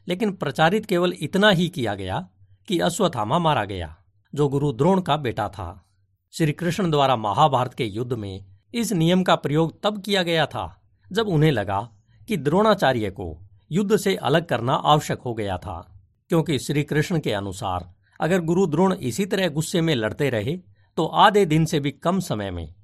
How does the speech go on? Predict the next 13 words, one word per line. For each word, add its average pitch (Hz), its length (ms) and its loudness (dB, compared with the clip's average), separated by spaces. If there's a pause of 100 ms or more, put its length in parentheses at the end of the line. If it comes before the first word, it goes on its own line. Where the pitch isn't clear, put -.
(200)
अर्जुन 196 300 2
की 214 120 0
सेना 127 240 -2
खत्म 143 300 -2
हो 110 160 -4
जाएगी। 92 440 -6 (760)
जब 156 200 2
आप 143 200 4
किसी 135 280 -2
भी 226 120 0
बयान 139 360 2
के 160 140 -2
केवल 95 420 -4